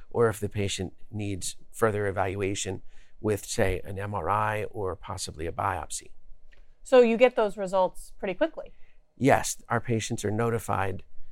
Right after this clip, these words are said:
Speaker 1: after their diagnostic mammogram is completed of what their disposition is.
Speaker 2: What about with screening mammograms? How long does that typically take?
Speaker 1: The turnaround time is generally a couple of days.
Speaker 2: Um,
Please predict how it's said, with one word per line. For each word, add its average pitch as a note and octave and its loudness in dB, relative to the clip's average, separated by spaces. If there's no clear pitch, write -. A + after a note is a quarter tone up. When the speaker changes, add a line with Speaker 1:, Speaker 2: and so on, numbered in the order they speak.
Speaker 1:
after A2+ 2
their F#2+ 0
diagnostic G#2 0
mammogram G2 -4
is F#2 -12
completed G2 -4
of F2+ -8
what F#2 -2
their F2+ -2
disposition F2 -4
is. - -16
Speaker 2:
What C4+ 6
about D#4 6
with B3 2
screening G3+ -6
mammograms? E3 -14
How G3+ -14
long F#3+ -10
does F#3 -14
that E3+ -10
typically - -18
take? - -20
Speaker 1:
The D#3+ 8
turnaround D#3 10
time B2+ 6
is G2+ 0
generally A#2 2
a G#2 -2
couple - -6
of F#2+ -6
days. G2 -6
Speaker 2:
Um, A#3+ 6